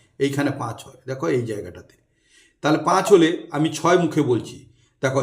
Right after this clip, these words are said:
ছয়, সাত, আট, নয়, দশ, এগারো, তাহলে এখানে এগারো হলো। তাহলে এগারো কত কত হয়? একে এক, তাহলে এক বসলাম এখানে,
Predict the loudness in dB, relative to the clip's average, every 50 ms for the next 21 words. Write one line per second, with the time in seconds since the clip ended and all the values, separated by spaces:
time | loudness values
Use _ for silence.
0 | -2 0 2 2 2 2 0 -4 -8 -14 -20 -20 _ _ _ _ _ _ _ _
1 | _ _ _ _ _ _ -16 -14 -4 0 2 4 4 4 2 0 -6 -14 -8 -4
2 | 2 4 4 4 2 0 -4 -6 -4 -2 0 2 2 0 -2 -4 -8 -6 -2 0
3 | 0 2 0 -2 -4 -8 -12 -18 _ _ -10 -8 -8 -8 -10 -12 -16 -20 _ _
4 | _ _ _ _ _ _ -4 -2 -2 -2 -2 0 0 0 0 2 2 0 0 2
5 | 0 0 -2 -4 -6 -10 -16 -20 -20 _ _ _ _ -6 -4 -2 -2 -2 0 2
6 | 2 4 4 4 4 2 0 -4 -2 -2 -2 -2 -2 -4 -4 -2 -2 -2 -4 -6
7 | -8 -10 -14 -10 -10 -10 -6 -4 -4 -4 -4 -8 -10 -14 -16 -12 -10 -8 -6 -6
8 | -4 -4 -4 -4 -4 -4 -4 -4 -4 -6 -8 -8 -8 -10 -14 -12 -10 -10 -8 -6
9 | -6 -6 -6